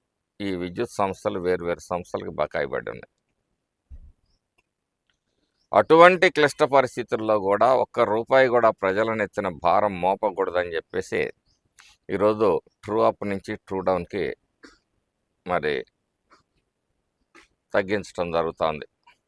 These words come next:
భవిష్యత్తులో కూడా కూటమి ప్రభుత్వం ఒక హామీ అయితే ఎన్నికల ముందు ఇచ్చింది,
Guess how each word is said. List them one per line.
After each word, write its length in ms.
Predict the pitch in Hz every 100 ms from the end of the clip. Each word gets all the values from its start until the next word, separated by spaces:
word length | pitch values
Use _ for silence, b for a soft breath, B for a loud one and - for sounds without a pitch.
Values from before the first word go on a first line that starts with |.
| _ _ _ _ _ _ _ _ _ _ _ -
భవిష్యత్తులో 640 | 104 113 - 127 - 123 120 120
కూడా 200 | 123 139 151 _ _ _ _ _ _ _ _ _ _ _
కూటమి 420 | - 107 107 107 107
ప్రభుత్వం 420 | 101 98 98 - 104
ఒక 100 | 85 82
హామీ 280 | 90 101 101 92
అయితే 180 | - 90 87
ఎన్నికల 300 | 92 95 87 85
ముందు 180 | 85 80
ఇచ్చింది, 360 | - 101 101 113